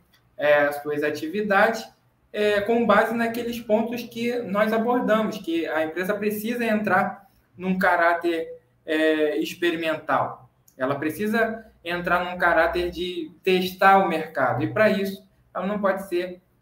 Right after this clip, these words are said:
é, tributada de uma maneira, é, como as demais empresas são, porque o projeto pode ser, se tornar inviável. Então, dentre uma das características aí é, do Inova Simples tá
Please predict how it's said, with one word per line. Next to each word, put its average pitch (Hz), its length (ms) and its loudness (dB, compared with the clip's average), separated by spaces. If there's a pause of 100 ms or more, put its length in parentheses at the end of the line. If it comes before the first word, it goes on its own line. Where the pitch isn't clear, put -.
(120)
é, 160 720 0 (100)
tributada 160 800 -2
de 160 80 -6
uma 156 160 -4
maneira, 151 640 -2 (260)
é, 143 120 -4
como 151 560 -4
as 143 260 -4
demais 143 400 -4
empresas 143 460 -8
são, 170 200 -10
porque 185 720 -6 (160)
o 175 60 -20
projeto 175 420 -6
pode 165 280 -2
ser, 165 260 -4 (380)
se 160 160 -6
tornar 160 580 -2 (240)
inviável. 185 640 4
Então, 240 260 0
dentre 247 340 2
uma 233 200 0
das 220 240 -2
características 196 1040 2
aí 156 400 2 (320)
é, 147 240 0
do 156 140 -2
Inova 165 400 2
Simples 214 520 -4
tá - 420 2